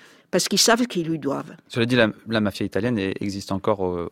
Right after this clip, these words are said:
Speaker 2: aujourd'hui très largement, euh,
Speaker 1: Mais les,
Speaker 2: aux
Speaker 1: toutes.
Speaker 2: États-Unis, dans, dans New Jersey, par exemple.
Speaker 1: Mais toutes. <laughs> On ne se débarrasse pas comme ça d'une mafia, hein.
Speaker 2: En tout
Speaker 1: Quand
Speaker 2: cas,
Speaker 1: même
Speaker 2: puisque la
Speaker 1: clair.
Speaker 2: corruption, euh,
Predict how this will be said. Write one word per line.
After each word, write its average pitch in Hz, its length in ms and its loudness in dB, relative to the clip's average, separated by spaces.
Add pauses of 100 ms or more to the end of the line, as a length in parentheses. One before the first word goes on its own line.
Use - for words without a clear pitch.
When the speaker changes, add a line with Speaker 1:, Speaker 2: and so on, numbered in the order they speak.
Speaker 2:
aujourd'hui 98 380 -8
très - 160 -6
largement, 95 500 -2
euh, - 60 -6
Speaker 1:
Mais 165 140 4
les, 151 140 4
Speaker 2:
aux - 40 -4
Speaker 1:
toutes. - 220 4
Speaker 2:
États-Unis, 117 380 4
dans, 101 220 6
dans 104 140 2
New 98 160 2
Jersey, 113 440 -2
par 95 180 -6
exemple. 92 120 0
Speaker 1:
Mais 214 140 4
toutes. 453 480 6 (400)
<laughs> - 400 -8
On 254 120 6
ne 277 60 4
se - 180 2
débarrasse 226 480 2
pas 240 140 2
comme 220 220 2
ça 226 200 2
d'une 185 200 0
mafia, 165 460 -2
hein. 175 220 -6 (580)
Speaker 2:
En 127 80 6
tout 151 80 4
Speaker 1:
Quand 175 60 6
Speaker 2:
cas, 190 40 10
Speaker 1:
même 160 60 6
Speaker 2:
puisque 139 220 2
la 139 120 10
Speaker 1:
clair. 214 120 6
Speaker 2:
corruption, 147 680 8
euh, 104 280 4